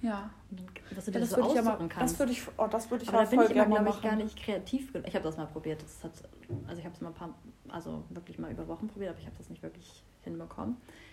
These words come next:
Speaker 2: Aber ich find das dann auch irgendwie voll, voll crazy, wenn man das dann so steuern kann. Aber ich glaub, ich wär wirklich nicht, nicht kreativ genug, mir dann noch solche Szenarien erstmal auszudenken.
Speaker 1: Oh, doch, ich glaub, ich wär voll kreativ. Boah, das probier ich heute mal.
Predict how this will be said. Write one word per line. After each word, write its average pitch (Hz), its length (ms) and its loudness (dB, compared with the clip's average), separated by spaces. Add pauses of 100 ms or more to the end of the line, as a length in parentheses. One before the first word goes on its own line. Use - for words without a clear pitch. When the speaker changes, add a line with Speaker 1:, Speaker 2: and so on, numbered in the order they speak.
(200)
Speaker 2:
Aber 185 80 -4
ich 180 100 -8
find 208 120 -2
das 196 80 -8
dann 180 100 -4
auch - 120 -8
irgendwie 185 300 -6
voll, 170 380 -6 (160)
voll 170 100 -8
crazy, 185 420 -10
wenn 165 100 -8
man 165 100 -8
das 160 100 -12
dann 170 140 -10
so 165 100 -8
steuern 180 320 -10
kann. 180 140 -12
Aber 180 80 -10
ich 175 100 -14
glaub, 190 160 -10
ich - 80 -14
wär 185 160 -6
wirklich 185 280 -12
nicht, 185 260 -14 (920)
nicht - 220 -14
kreativ 185 380 -8
genug, 175 200 -6
mir 170 60 -10
dann 170 160 -8
noch 165 120 -8
solche 165 360 -10
Szenarien 170 640 -6
erstmal 151 320 -6
auszudenken. 160 580 -8 (120)
Speaker 1:
Oh, 226 40 2 (120)
doch, - 200 -10
ich - 60 -20
glaub, - 240 -12
ich - 100 -20
wär - 100 -14
voll - 180 -16
kreativ. - 540 -18 (360)
Boah, 196 100 2
das 196 140 -6
probier 202 300 -4
ich 196 120 -6
heute 185 240 -4
mal. 185 280 -8